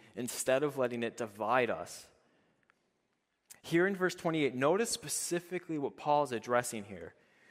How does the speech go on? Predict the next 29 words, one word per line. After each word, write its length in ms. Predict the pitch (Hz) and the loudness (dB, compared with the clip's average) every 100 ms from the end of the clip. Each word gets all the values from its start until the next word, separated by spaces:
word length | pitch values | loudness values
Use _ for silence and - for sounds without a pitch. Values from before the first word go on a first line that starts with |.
| - | -2
Okay, 300 | 120 - 151 | -2 2 0
he 120 | 160 | 2
says, 240 | 151 156 131 | 2 2 2
"Neither 320 | 135 127 120 | 2 2 0
Jew 480 | 110 147 170 185 175 - - - | -2 0 2 0 -4 -10 -20 -4
nor 180 | 143 156 | 0 0
Greek, 560 | 123 113 123 - - _ _ _ | 0 -4 -4 -8 -20 _ _ _
slave 720 | - - 131 135 151 151 151 - - | -6 -2 2 4 4 0 -4 -18 -14
nor 200 | - 135 | -2 -2
free, 500 | 147 - 123 110 117 | -2 -4 -4 -2 -2
male 380 | 113 123 131 123 | -2 2 4 2
and 120 | 110 | -2
female." 540 | 113 143 127 104 85 - _ _ _ _ _ _ _ _ _ _ - - | -4 -4 -4 -4 -8 -16 _ _ _ _ _ _ _ _ _ _ -20 -2
What 200 | 143 190 | 2 2
are 80 | |
the 100 | 202 | 0
three 480 | 160 - - 151 180 | -6 -10 -6 -2 0
most 260 | 180 151 139 | 0 -2 -4
common 360 | - 143 139 | -4 -2 -2
areas 440 | 110 127 127 110 - | 0 2 2 2 -4
of 140 | 117 | -10
division 480 | 107 101 117 117 113 | -10 -6 -4 -4 -6
amongst 300 | 104 107 - | -6 -6 -8
humans, 240 | 113 101 | -8 -8
probably 440 | - 139 147 156 147 | -2 2 2 0 -4
throughout 240 | 131 120 | 0 0
all 220 | - 123 | 2 0
of 80 | 123 | 0
history? 480 | - 113 - 80 85 | -4 -10 -10 -16 -20